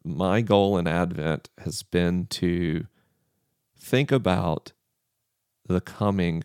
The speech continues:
Christ, to think about the arrival of Christ, the anticipation, which is what Advent is about, and every week has a different theme.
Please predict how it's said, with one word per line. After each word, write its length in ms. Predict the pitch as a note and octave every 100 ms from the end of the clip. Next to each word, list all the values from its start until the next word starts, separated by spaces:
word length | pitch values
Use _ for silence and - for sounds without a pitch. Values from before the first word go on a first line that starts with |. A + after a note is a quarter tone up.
| -
Christ, 580 | - - - - - - _ _ _ _ _ -
to 80 | -
think 260 | - A2
about 320 | F2+ F2 E2
the 160 | - E2+
arrival 680 | D#2+ D2+ D2 D2 D#2+ E2 C#2
of 160 | - -
Christ, 440 | - - - -
the 120 | D#2 -
anticipation, 960 | F2 E2+ A#2 A#2 B2 C3+ C#3 A#2+ - - _ - - - _
which 180 | G#2 G#2
is 160 | G2 G2
what 160 | D#2 -
Advent 440 | E2+ D2 D#2+ -
is 120 | D#2+
about, 340 | F2+ C#3 A2+ -
and 100 | -
every 220 | D#2+ D#2
week 300 | D#2 C#2+ -
has 180 | - -
a 60 |
different 340 | D#2 - - -
theme. 440 | - G#2 F#2+ G2